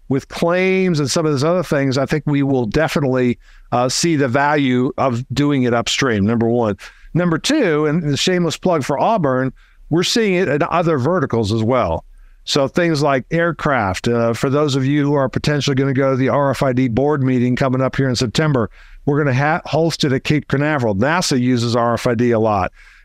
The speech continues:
Uh, we're, we're seeing it in food service industry. McDonald's is using it for, for things. So what's interesting is the technology hasn't fundamentally changed.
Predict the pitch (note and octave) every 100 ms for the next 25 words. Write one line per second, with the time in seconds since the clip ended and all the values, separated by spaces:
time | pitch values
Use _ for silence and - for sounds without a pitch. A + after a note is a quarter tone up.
0 | - A#2+ A#2+ C#3 D#3 D3 E3 C#3+ - F3+
1 | E3+ F3 B2 A2+ F3+ G3 - F#3 F3+ D#3+
2 | D3+ B2+ - A#2 G2+ G#2 A2 D3 E3+ D#3
3 | A#2+ B2 A2 C3 B2+ A#2 A#2+ A#2+ A2+ -
4 | C3 B2 B2 B2 A#2 C3+ A#2 A2 - -
5 | - - - F3+ E3+ - - - A3 G#3+
6 | F#3+ - D#3 D3 A#2+ C#3 - F3 D#3 D#3+
7 | F3+ B2+ A#2 C3 C3 A#2 C#3 C#3+ C#3 C3
8 | G#2 C3+ C3+ E3+ F#3